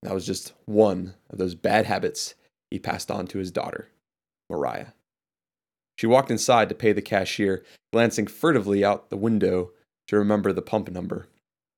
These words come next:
The mustached young man at the register took her crumpled wad of cash and activated number six, where Mariah's white hatchback was parked. "Yeah,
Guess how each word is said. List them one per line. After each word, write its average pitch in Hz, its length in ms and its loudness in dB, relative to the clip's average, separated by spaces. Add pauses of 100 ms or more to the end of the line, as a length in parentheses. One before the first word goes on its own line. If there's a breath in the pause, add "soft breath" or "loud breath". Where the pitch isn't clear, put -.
(480)
The 110 40 0
mustached 107 600 0
young 101 200 -2
man 98 200 -4
at - 40 -8
the 95 80 -6
register 101 540 -2 (260 soft breath)
took 147 220 2
her 110 80 -2
crumpled 110 420 -2
wad 95 220 2
of 92 80 -4
cash 101 500 -2 (280 soft breath)
and 90 180 -8
activated 98 480 -4
number 98 240 -2
six, - 560 -6 (340)
where 101 120 -2
Mariah's 95 560 0
white 101 220 0
hatchback - 500 -8
was - 80 -14
parked. - 420 -10 (800)
"Yeah, 98 240 2